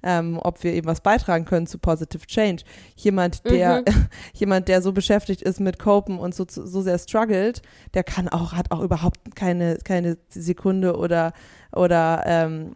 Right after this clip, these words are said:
Speaker 1: ja, Headspace übrig, um auf eine Demo zu gehen, um was zu machen. Es geht nicht.
Speaker 2: Mhm. Mhm.
Speaker 1: Das
Speaker 2: Voll.
Speaker 1: heißt, es hängt zusammen.
Speaker 2: Ja. Hm. Also, aber irgendwie, ähm, ich überleg gerade, wie wir es machen sollen, ob wir hier einfach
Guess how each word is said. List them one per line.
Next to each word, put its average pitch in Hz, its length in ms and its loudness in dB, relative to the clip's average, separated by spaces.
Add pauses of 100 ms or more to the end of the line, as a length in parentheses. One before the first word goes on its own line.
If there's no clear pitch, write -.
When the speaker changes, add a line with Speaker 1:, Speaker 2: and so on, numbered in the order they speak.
Speaker 1:
ja, 180 140 0
Headspace 170 480 2
übrig, 175 540 -2
um 170 120 -6
auf 165 120 -4
eine 170 120 -2
Demo 185 280 2
zu 175 160 -4
gehen, 165 240 -4
um 160 100 -6
was 160 140 -2
zu - 140 -10
machen. 170 360 -6 (300)
Es - 100 -20
geht 202 200 0
nicht. 156 240 -10 (140)
Speaker 2:
Mhm. 220 360 -8 (320)
Mhm. 226 360 -8 (120)
Speaker 1:
Das 185 160 -6
Speaker 2:
Voll. 185 100 2
Speaker 1:
heißt, 180 160 0
es 185 120 -8
hängt 180 180 -4
zusammen. 180 380 -4 (1200)
Speaker 2:
Ja. 214 220 -10 (1300)
Hm. 262 960 -2 (380)
Also, 240 340 4
aber 226 280 2
irgendwie, 294 400 2
ähm, 247 580 2 (480)
ich 240 140 -4
überleg 254 340 2
gerade, 247 320 4
wie 226 40 0
wir 226 100 2
es 240 140 -4
machen 254 340 -2
sollen, 214 260 2
ob 127 140 -10
wir 226 80 -12
hier 233 240 -14
einfach - 240 -18